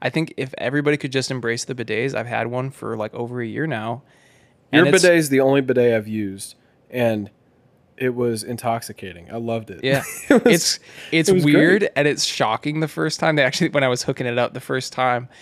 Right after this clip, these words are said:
Speaker 1: uh, bidet, water from a bidet touched my body was when I was setting it up. And I just, like,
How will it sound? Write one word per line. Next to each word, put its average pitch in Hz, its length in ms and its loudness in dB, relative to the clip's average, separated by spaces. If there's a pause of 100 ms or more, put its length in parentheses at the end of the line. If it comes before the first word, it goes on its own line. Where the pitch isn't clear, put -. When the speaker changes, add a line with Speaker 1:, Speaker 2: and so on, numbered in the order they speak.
(300)
Speaker 1:
uh, 117 260 0
bidet, 135 640 0 (120)
water 135 260 2
from 156 160 -4
a 147 60 0
bidet 123 540 0 (400)
touched - 300 -2
my 131 120 -2
body 117 360 0
was 117 220 -6
when 120 160 -6
I 120 100 -2
was 117 260 -8
setting 123 380 -2
it 117 80 -4
up. 113 300 -2 (440)
And 123 140 -2
I 123 100 2
just, 135 300 -2
like, 127 160 0